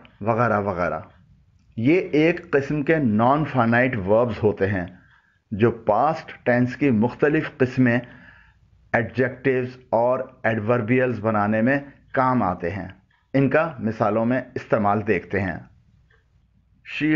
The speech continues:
took the washed clothes upstairs। I have seen his damaged car। Gone are the days when young people respected their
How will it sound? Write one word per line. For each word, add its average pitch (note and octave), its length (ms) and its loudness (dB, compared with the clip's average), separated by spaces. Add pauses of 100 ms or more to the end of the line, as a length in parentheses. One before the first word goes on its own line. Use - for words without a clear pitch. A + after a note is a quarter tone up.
(180)
took G3+ 320 0 (280)
the A#2 180 2
washed C3 520 2 (320)
clothes B2+ 460 0 (280)
upstairs। G2 600 -4 (1080)
I G2+ 120 2 (120)
have D#3+ 160 0 (100)
seen F#3+ 400 0
his C3 320 2 (320)
damaged A#2+ 580 0
car। F2+ 320 0 (1120)
Gone D3+ 480 0
are C#3+ 280 2
the B2 80 2 (100)
days A#2 340 0 (400)
when A#2 300 2
young C3+ 260 2
people B2 420 0 (100)
respected A2 720 -2
their A2 280 2